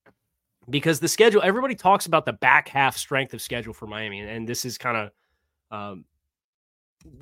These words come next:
getting ahead of ourselves a little bit, but it's where I'll leave us. The next five games are all winnable games against the four and five Raiders, the four and four Jets, the four and five Commanders, the three and five Titans,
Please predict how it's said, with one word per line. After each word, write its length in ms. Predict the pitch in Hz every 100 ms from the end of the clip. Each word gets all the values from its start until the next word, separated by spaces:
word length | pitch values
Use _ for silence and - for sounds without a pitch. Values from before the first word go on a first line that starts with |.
| 127
getting 320 | 151 151 131
ahead 240 | 113 151
of 140 | 156 127
ourselves 480 | 117 - 127 113 110
a 40 |
little 280 | 117 143 117
bit, 180 | 113 110
but 140 | 135
it's 120 | 123
where 140 | 147 127
I'll 100 | 110
leave 220 | 127 104
us. 320 | 95 - - _ _ _ _ _ _ _ _ _ _ _ _ _ -
The 80 |
next 200 | 180 240
five 280 | - 220 185
games 260 | 147 190 160
are 80 | 147
all 300 | 156 160 165
winnable 360 | 160 151 127
games 480 | 120 131 98 87 - _ _ _
against 280 | 127 143 131
the 80 | -
four 240 | - 170
and 100 | 185
five 300 | - 165 165
Raiders, 400 | 151 151 151 147
the 80 | 123
four 240 | - 151
and 100 | 156
four 240 | - 147 143
Jets, 340 | 139 139 135
the 100 | 120
four 240 | - 151 160
and 100 | 143
five 260 | 147 147
Commanders, 600 | - 131 131 131 127 - _ _ _ _
the 600 | 117 123 123 120 123 117 -
three 560 | - - 123 131 156
and 160 | 160 156
five 520 | - 135 143 160 151
Titans, 800 | - 160 175 185 190 165 - -